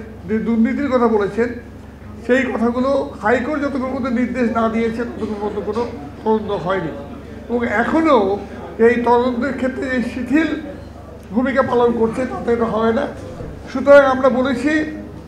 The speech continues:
দুর্নীতি দমন কমিশনের এই সক্ষমতা যেখানে নেই সেখানে সামগ্রিক বিষয়ে যদি সামনে আনতে হয় তাহলে বিশেষ কমিশন গঠন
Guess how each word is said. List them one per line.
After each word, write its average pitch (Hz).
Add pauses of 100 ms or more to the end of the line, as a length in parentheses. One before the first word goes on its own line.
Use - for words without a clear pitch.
(840)
দুর্নীতি 240
দমন 233
কমিশনের 240
এই 220
সক্ষমতা 220
যেখানে 208
নেই 226 (460)
সেখানে 254 (880)
সামগ্রিক 254
বিষয়ে 214 (300)
যদি 226
সামনে 220
আনতে 226
হয় 254 (380)
তাহলে 220
বিশেষ 226
কমিশন 220 (440)
গঠন 202